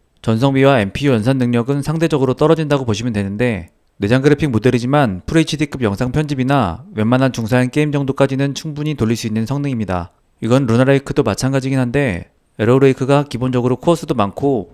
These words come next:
내장 그래픽 성능도 좀 더 좋기 때문에 이런 부분을 고려해서 선택하시면 될 것 같습니다. 마지막으로 에로레이크와 알티엑스 외장 그래픽 조합 모델인데요. 작년에는 시기에 안 맞게 알티엑스 삼공오공을 넣었다가 욕 좀 먹었는데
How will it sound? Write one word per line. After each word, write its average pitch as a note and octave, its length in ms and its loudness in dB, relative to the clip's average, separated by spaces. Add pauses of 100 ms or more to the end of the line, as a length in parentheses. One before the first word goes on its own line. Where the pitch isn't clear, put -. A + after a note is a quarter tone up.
내장 A#2 220 0
그래픽 B2+ 260 0
성능도 D3+ 420 -4
좀 A#2 160 -6
더 A#2+ 60 -6
좋기 A#2 280 -6
때문에 A#2 580 -2 (280)
이런 B2 200 2
부분을 B2+ 320 -2
고려해서 A#2 380 0
선택하시면 C#3+ 580 -2
될 G#2 140 -4
것 A#2 120 -8
같습니다. F#2+ 560 -6 (260)
마지막으로 B2 720 2
에로레이크와 C3+ 760 4
알티엑스 B2+ 400 -2
외장 A#2 220 2
그래픽 B2+ 340 -2
조합 A#2+ 180 2
모델인데요. G#2+ 680 -2 (200)
작년에는 C3 640 0
시기에 D#3+ 360 0
안 A2 120 2
맞게 A#2 360 0
알티엑스 A#2 460 -4
삼공오공을 C3 720 -2
넣었다가 A2+ 380 2
욕 G2 140 -2
좀 C3 120 -2
먹었는데 G2+ 680 -2